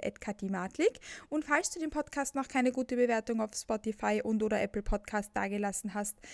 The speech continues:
dann freue ich mich wahnsinnig, wenn du das jetzt vielleicht noch nachholst. Und sonst würde ich sagen, reden wir jetzt gar nicht lange rum,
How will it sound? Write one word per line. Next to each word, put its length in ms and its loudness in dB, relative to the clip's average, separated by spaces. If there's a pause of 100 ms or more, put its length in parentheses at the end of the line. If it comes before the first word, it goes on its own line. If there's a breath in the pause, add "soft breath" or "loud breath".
(180 loud breath)
dann 160 4
freue 260 6
ich 120 2
mich 180 -8
wahnsinnig, 500 2
wenn 140 0
du 80 2
das 180 -2
jetzt 300 2
vielleicht 300 0
noch 180 -6
nachholst. 640 2 (280 loud breath)
Und 160 4
sonst 320 2
würde 160 4
ich 100 -6
sagen, 340 4
reden 240 2
wir 80 4
jetzt 200 2
gar 160 2
nicht 200 0
lange 220 4
rum, 280 6